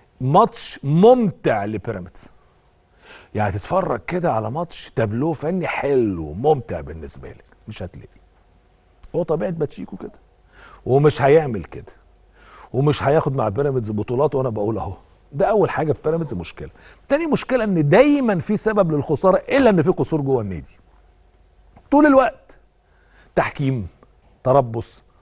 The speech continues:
مؤامره. تخسر من الاهلي، مصر كلها بتتآمر. تخسر من الزمالك، التحكيم متآمر.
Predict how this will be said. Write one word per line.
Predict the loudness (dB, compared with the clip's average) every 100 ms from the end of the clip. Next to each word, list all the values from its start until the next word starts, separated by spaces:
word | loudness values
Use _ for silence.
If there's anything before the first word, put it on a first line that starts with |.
| _ -6
مؤامره. | 0 0 2 -2 -4 _ _ _ _ _ _
تخسر | -4 -2 -2
من |
الاهلي، | -2 0 0 0 -6 -4
مصر | 0 0 0
كلها | -4 -6
بتتآمر. | -6 -10 -10 -14 -16 -20 _ _ _ _ _ _ _ _ -20 -8
تخسر | -6 -2 -4
من |
الزمالك، | -2 -4 -4 -4 -6
التحكيم | -8 -8 -10 -8 -8 -8
متآمر. | -10 -12 -12